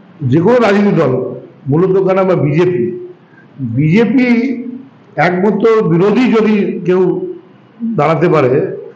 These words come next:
আর বিরোধী মুখ করে সারা দেশে যে নাম আসছে, সেটা নাম হচ্ছে আমাদের নেত্রী মমতা ব্যানার্জি। মমতা ব্যানার্জি থেকে মোদি, মোদি ভয় পাচ্ছে,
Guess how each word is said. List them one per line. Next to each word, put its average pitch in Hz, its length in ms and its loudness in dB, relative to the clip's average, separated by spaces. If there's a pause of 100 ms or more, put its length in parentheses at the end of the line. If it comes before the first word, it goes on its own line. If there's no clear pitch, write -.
(200)
আর 127 100 -2
বিরোধী 170 400 2
মুখ 165 280 0
করে 170 480 0 (640)
সারা 151 680 0
দেশে 156 300 0
যে 160 500 0 (260)
নাম 151 240 0
আসছে, 135 340 -4 (960)
সেটা 175 140 2
নাম 185 160 2
হচ্ছে 185 240 2
আমাদের 175 400 2
নেত্রী 165 340 2
মমতা 160 260 0
ব্যানার্জি। 185 320 -6 (1160)
মমতা 165 320 2
ব্যানার্জি 220 320 2
থেকে 226 220 2 (440)
মোদি, 170 440 0
মোদি 165 420 0
ভয় 170 180 2
পাচ্ছে, - 360 -4